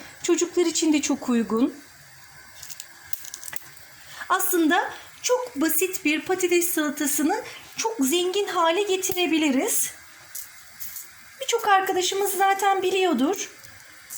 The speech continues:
Bilmeyen arkadaşlarımız için fikir olsun istedim. Bunlar güzelce burada pişecek hepsi.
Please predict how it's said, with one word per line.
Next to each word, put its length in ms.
Bilmeyen 360
arkadaşlarımız 840
için 300
fikir 280
olsun 440
istedim. 580
Bunlar 500
güzelce 680
burada 420
pişecek 680
hepsi. 600